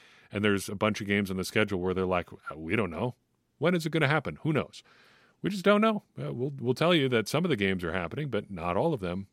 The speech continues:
and we'll just figure it out as it <laughs> shapes up down the stretch. Why not a little mystery? There are too many known things in the N F L, too much under control. Let's just throw out some weird and wild stuff, like having games on the schedule that don't have a time or a date.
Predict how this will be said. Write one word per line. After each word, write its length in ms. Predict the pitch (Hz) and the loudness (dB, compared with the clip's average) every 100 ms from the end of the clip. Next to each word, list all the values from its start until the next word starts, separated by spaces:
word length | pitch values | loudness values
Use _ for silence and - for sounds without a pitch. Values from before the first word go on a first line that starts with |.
| _ - | _ -4
and 260 | 95 98 101 | 0 0 0
we'll 80 | |
just 200 | 104 110 | -2 -4
figure 280 | - 113 113 | -2 -2 2
it 80 | 110 | 4
out 220 | 110 117 - _ _ _ - | 4 2 -4 _ _ _ 2
as 260 | 98 113 - | 4 6 2
it 100 | - | -2
<laughs> 0 | |
shapes 340 | - 120 - | -2 -2 0
up 160 | 120 113 | -2 2
down 220 | 110 113 | 0 2
the 60 | 113 | -2
stretch. 440 | - 123 - - _ - - - _ | 0 -2 -2 -8 _ -20 -20 -20 _
Why 160 | 165 | 6
not 260 | 165 95 - | 8 6 2
a 40 | |
little 200 | 92 80 | -8 -8
mystery? 440 | 80 76 - - _ _ _ | -8 -10 -14 -16 _ _ _
There 140 | 92 | -8
are 60 | 80 | -6
too 200 | - 156 | 0 4
many 160 | 143 | 4
known 440 | 123 117 117 110 98 | 6 8 6 4 4
things 280 | 104 92 90 | 4 2 -2
in 80 | |
the 100 | 87 | -4
N 100 | 85 | -4
F 120 | 85 90 | -6 -8
L, 140 | 71 | -10
too 180 | - 139 | -2 2
much 360 | 127 113 - - _ _ | 2 0 -8 -14 _ _
under 320 | 117 127 117 | 0 2 2
control. 580 | 104 98 87 92 80 76 - _ _ _ _ _ _ _ _ | 2 -4 -2 -2 -2 -6 -14 _ _ _ _ _ _ _ _
Let's 240 | 127 135 - | 2 2 2
just 180 | 139 - | -2 4
throw 200 | 120 107 | 6 6
out 100 | - | 6
some 160 | 101 | 0
weird 240 | 95 98 92 | 2 0 0
and 140 | 92 | -2
wild 300 | 87 90 87 | 0 -2 -2
stuff, 280 | - 76 95 | -8 -10 -6
like 140 | 87 | -4
having 300 | 98 92 90 | 0 0 0
games 340 | 87 104 101 98 | 2 4 4 -2
on 80 | |
the 60 | 92 | -4
schedule 360 | - 95 90 87 | -2 -2 -2 -4
that 200 | 87 - | -4 -4
don't 180 | 90 | -6
have 180 | 90 90 | -4 -6
a 60 | 85 | -8
time 380 | - 90 87 80 | -6 -4 -4 -6
or 100 | 80 | -8
a 60 | |
date. 320 | 80 73 - | -8 -8 -10